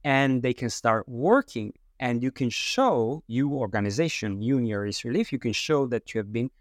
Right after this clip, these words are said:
successful. You can set up success story of relief on before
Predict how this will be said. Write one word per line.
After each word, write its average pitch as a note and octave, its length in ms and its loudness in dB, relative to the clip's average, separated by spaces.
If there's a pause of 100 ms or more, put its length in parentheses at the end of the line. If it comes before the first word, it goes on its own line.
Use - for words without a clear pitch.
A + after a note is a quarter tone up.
(120)
successful. - 760 -4
You A#2+ 160 -2
can B2+ 160 -2
set - 360 -2
up C#3 200 -2
success - 480 -4
story - 580 -2 (380)
of G#2 180 0
relief A#2+ 680 -2 (540)
on A#2 460 2
before C3 880 0